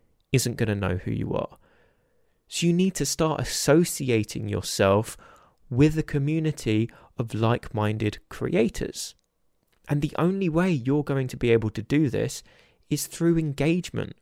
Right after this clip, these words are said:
with these other creators, commenting on their posts, D Ming, interacting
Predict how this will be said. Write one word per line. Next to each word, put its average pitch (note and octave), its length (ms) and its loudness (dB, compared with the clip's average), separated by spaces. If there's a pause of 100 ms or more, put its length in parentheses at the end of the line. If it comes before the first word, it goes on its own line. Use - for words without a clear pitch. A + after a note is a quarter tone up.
(140)
with - 120 -4
these G#2 200 -2
other G2 180 2
creators, - 680 -6
commenting F3 580 0
on C#3 180 -2
their C3 140 0
posts, - 420 2 (120)
D E3 340 2
Ming, E3 340 0 (260)
interacting D#3 960 0